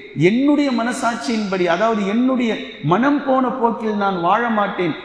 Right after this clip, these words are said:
என்று அல்லாஹ்விடத்தில் உடன்படிக்கை செய்துவிட்டு வந்ததற்கு பின்னால் இங்கு நாம் அந்த அக்ரிமெண்ட்டை எப்படி கிழித்து எறிந்துவிட்டு நாம்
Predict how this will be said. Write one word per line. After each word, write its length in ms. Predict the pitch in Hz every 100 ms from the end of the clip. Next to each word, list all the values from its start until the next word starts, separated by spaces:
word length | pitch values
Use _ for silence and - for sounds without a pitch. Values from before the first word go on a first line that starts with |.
| - -
என்று 360 | 139 190 226 247 -
அல்லாஹ்விடத்தில் 720 | 190 202 208 185 185 190 170
உடன்படிக்கை 600 | 156 202 214 196 180 170 160
செய்துவிட்டு 560 | - 202 214 202 185 -
வந்ததற்கு 580 | 151 175 233 226 202 180
பின்னால் 460 | 175 165 151 143 143 - - -
இங்கு 360 | 139 190 208 185 151
நாம் 260 | 165 233 185 185 - - -
அந்த 220 | - 165 156
அக்ரிமெண்ட்டை 680 | 160 165 208 226 208 196 190 170
எப்படி 420 | 156 160 - 214 196 -
கிழித்து 440 | 185 220 - - 196
எறிந்துவிட்டு 720 | 170 202 240 202 180 147 - 220 - - - - - 135
நாம் 400 | 165 202 247